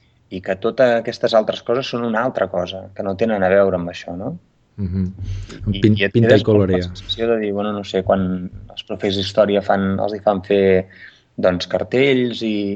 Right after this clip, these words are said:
Speaker 1: i dius, «Ostres, on està el que jo ensenyo en aquests cartells, no?» I és com si, com si fossin caixes estanques, no?, les matèries, i no fossin capaces de relacionar-se perquè el nano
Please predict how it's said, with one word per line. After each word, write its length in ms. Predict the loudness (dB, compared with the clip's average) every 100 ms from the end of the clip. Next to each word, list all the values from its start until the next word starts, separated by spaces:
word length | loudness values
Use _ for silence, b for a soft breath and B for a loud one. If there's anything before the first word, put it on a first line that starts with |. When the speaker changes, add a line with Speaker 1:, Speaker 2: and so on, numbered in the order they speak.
| -8 -10
Speaker 1:
i 40 | -10
dius, 120 | -8
«Ostres, 380 | -6 0 2 2
on 140 | 0 -2
està 320 | -4 -2 0
el 80 | 0
que 140 | 2
jo 140 | 2 2
ensenyo 640 | 0 0 0 2 0 -4 -8 _ B -20 _
en 80 | -2
aquests 260 | 0 0 0
cartells, 560 | -2 0 0 0 -2
no?» 260 | -4 -2 -2
I 80 | -2
és 100 | 0
com 140 | 0
si, 200 | 0 2 2 0 B B B B B B B _
com 200 | -6 -2
si 180 | 0 -2 -4
fossin 320 | -2 0 2
caixes 360 | 2 0 0 -4
estanques, 840 | -4 0 0 0 0 -2 -2 -10
no?, 200 | -8 -8 -2
les 180 | -2 0
matèries, 520 | -2 0 0 0 -2
i 80 | -4
no 140 | -4 -6 -4
fossin 280 | -4 -2 -4 0
capaces 440 | 2 2 0 -4
de 100 | -2
relacionar-se 640 | 0 0 -2 -2 -2 -2 -4
perquè 240 | -4 0
el 80 | -2
nano 240 | 0 -2